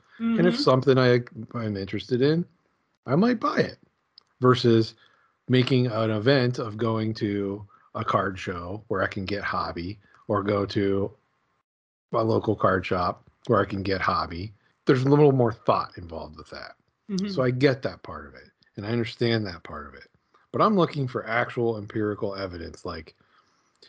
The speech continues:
Speaker 1: I buy retail because I get more of blah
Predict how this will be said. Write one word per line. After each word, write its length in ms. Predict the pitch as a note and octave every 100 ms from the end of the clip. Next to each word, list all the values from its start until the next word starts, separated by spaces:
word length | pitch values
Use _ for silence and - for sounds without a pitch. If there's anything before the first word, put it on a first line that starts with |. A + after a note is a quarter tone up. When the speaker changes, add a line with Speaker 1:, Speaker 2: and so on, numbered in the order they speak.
| _ - - - - - - - - _ -
Speaker 1:
I 140 | D3
buy 200 | C#3 C3+
retail 540 | B2+ C3 C3 C#3 B2+
because 720 | A#2+ A2+ A#2 A2+ A2 G#2+ G#2 B2 _ -
I 160 | B2+
get 320 | A#2 B2 A#2 A2+
more 380 | A#2 A#2+ A2+ G#2+
of 400 | G#2 F#2+ G2+ G#2
blah 460 | A#2 G2 F2 -